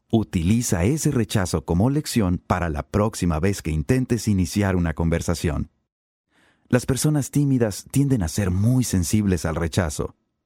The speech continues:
Como resultado, muchas veces toman un papel pasivo al iniciar una conversación con otro. En vez de adoptar un papel pasivo, adopta un papel activo. Toma la iniciativa,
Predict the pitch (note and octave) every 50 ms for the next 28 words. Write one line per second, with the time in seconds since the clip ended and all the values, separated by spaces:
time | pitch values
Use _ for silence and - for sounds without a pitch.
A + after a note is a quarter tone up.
0 | _ _ _ _ _ - F#2 E2+ F2 F2 G2 F#2 - G#2+ F#2 - G2+ F2 E2+ F2+
1 | F2 - _ _ _ _ _ _ _ _ - - B2+ D3 - F3 D#3 A#2+ A#2+ D3
2 | D#3 - D#3 C#3+ B2+ - - _ - D#3+ D#3+ E3 D3+ D3 C#3+ C3 - G#2+ - -
3 | G#2+ G#2 - - E2+ D#2 - - G2+ G#2 G#2 F#2 F#2 F2 E2+ E2 E2+ E2+ E2 D2+
4 | - - G2+ G#2 G2 F#2 E2+ E2 - F2 F#2 F2+ G2+ - - F#2 - - A#2 A#2+
5 | A#2+ G#2 - F2+ E2+ D#2 D2+ - D2 C#2+ C#2+ - _ _ _ _ _ _ _ _
6 | _ _ _ _ _ _ _ _ - F2+ E2+ D#2 D#2 D#2 G2 G2+ G2+ F#2 G2 F2+
7 | E2 E2+ - - G#2+ F#2 F2+ F2+ F#2+ F#2+ - D#2+ D#2 - - F#2 F#2+ G2+ G2+ -
8 | G#2+ F#2+ - - D#2 D2+ D#2 D#2+ - _ _ _ _ _ _ - F2 E2 D#2 D2+
9 | F2 A2 A2+ - - - G#2 F#2 G#2 A#2 A#2+ A#2 - - E2+ D#2+ - - G2+ F#2
10 | F#2 F2+ F2 D#2+ - - F#2+ D#2+ D2 C#2+ C#2+ - - _ _ _ _ _ _ _
11 | _ _ _ _ _ _ - - D3+ D#3+ D#3 D3+ C#3+ C#3 C3 B2+ B2+ A2+ - A2+
12 | F#2 - - G2+ A2 G2+ F2+ C#2+ B1+